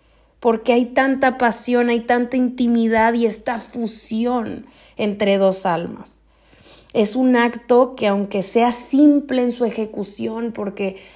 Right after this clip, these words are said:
la manera de retratarlo, pues, es, es más que obvio,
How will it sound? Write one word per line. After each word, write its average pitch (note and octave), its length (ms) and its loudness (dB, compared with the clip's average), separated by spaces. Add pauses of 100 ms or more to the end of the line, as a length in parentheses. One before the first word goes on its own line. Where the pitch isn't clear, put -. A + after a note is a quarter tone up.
la G3+ 140 -2
manera G#3 460 0
de A3+ 80 2
retratarlo, G3+ 920 -2
pues, G#3 240 -8
es, G#3 240 -6
es A3 240 -6
más A#3 400 -2
que - 200 -4
obvio, G3 500 -2